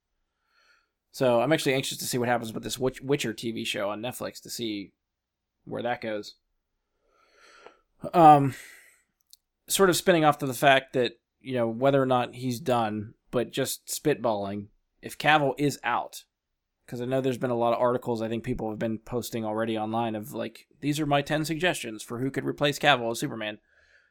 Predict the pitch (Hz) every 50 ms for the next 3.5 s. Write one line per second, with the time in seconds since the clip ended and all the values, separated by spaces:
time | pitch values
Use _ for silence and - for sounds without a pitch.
0 | _ _ _ _ _ _ - 135 139 151 165 156 151 147 165 151 147 156 151 147
1 | - 151 139 151 151 - - 160 160 160 151 143 135 135 127 131 131 123 135 135
2 | 135 135 135 131 131 127 127 135 - - - 156 147 147 143 143 135 131 135 131
3 | 127 123 123 120 107 117 123 120 120 117